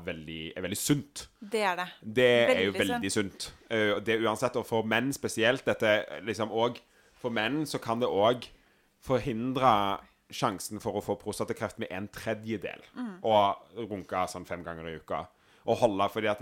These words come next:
Speaker 1: det er jo prostatakreft, for de som ikke visste det der ute, prostata er den som, sæden kommer fra prostata.
Speaker 2: Ja.
Speaker 1: Så ven-, gjennom å få orgasme, så stimulerer du prostataen automatisk. Du trenger ikke alltid gå inn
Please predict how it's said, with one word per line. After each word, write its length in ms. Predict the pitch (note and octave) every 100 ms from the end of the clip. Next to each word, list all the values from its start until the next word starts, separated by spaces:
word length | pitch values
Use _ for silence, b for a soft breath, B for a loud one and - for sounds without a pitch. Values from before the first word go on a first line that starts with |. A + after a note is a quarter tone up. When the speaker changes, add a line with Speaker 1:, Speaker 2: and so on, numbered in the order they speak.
| G#2
Speaker 1:
det 80 | C3
er 100 | A2
jo 160 | G#2 F2+ G2+
prostatakreft, 520 | - G#2 A2 A#2+ C#3+ - _ _ _ - G2+ G2
for 140 | B2+
de 100 | B2
som 140 | B2+
ikke 140 | A#2+ A#2+
visste 280 | C3 - F2+
det 100 | F2+
der 100 | G2
ute, 400 | G#2+ - D3+ D#3 b b b b -
prostata 720 | A#2+ A2+ - B2+ C#3 C3 B2+ A#2 -
er 120 | A2
den 240 | G#2 F#2 F2+
som, 240 | G2 G2+ G#2+
sæden 440 | - B2 B2+ C3+ G#2+
kommer 200 | F#2+ F#2
fra 100 | G2
prostata. 460 | F2 - D#2 - - _ _ -
Speaker 2:
Ja. 80 | A3+ - -
Speaker 1:
Så 140 | B2
ven-, 220 | A2 A#2+ A#2+
gjennom 360 | A2 A#2 G#2+ A2 -
å 280 | F#2 G2 G2+
få 260 | - G2+ F#2
orgasme, 380 | F#2+ - C#3 F3+
så 340 | F3+ A2+ A2+ -
stimulerer 720 | - - B2 A2+ G2 F2 F#2 G2+
du 80 |
prostataen 460 | F#2+ G2 G#2 G2 F#2+
automatisk. 600 | F#2 F#2+ F2+ F2 - -
Du 60 | F#2+
trenger 220 | G#2+ G2+
ikke 140 | -
alltid 260 | G#2+ - A2
gå 140 | A2+
inn 280 | G#2+ A#2+ C#3+